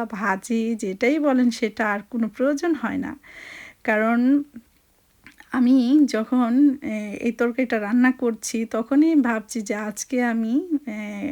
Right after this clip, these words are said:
মানে, শাক, ভাজি, ভর্তা এগুলো কিছুই করব না, একদম ভাত, গরম গরম ভাত নিব আর এই তরকারি দিয়ে পেট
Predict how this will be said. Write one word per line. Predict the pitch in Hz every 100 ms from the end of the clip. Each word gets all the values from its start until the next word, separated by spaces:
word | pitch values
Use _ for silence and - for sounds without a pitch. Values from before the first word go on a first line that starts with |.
| -
মানে, | - 208 220 214 208 233 240
শাক, | - 254 233 220
ভাজি, | 196 196 202 233
ভর্তা | 196 196 202 233
এগুলো | 208 220
কিছুই | 226 269 - 302
করব | 254 233 226
না, | 214 240 233
একদম | 247 247 302 262
ভাত, | 208 208 208 _ -
গরম | 220 226
গরম | 220 220 214
ভাত | 196 190 196 -
নিব | 226 226 320 - - - - - - -
আর | - 196 190 185 -
এই | 202 208
তরকারি | - 220 226 226 233
দিয়ে | 202 220 -
পেট | - 262 277